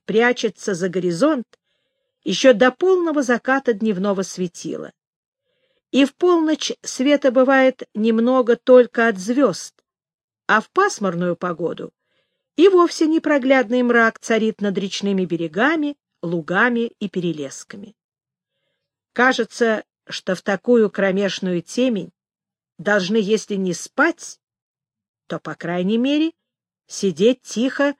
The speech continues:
самые ночные звери, птицы и гады. Однако скрипуче свистят на опушке невидимого леса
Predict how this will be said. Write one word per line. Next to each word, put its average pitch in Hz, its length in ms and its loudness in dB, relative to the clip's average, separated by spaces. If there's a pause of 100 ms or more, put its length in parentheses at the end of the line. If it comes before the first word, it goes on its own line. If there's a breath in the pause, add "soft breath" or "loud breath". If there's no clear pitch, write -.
(100)
самые 311 680 0
ночные 311 520 -4
звери, 294 480 2 (640)
птицы - 640 0 (640)
и 240 120 0
гады. 165 520 -8 (1300)
Однако 226 580 -2
скрипуче - 880 -2
свистят 247 640 -4
на 202 160 0
опушке 240 480 -6
невидимого 170 640 -6
леса 262 560 -2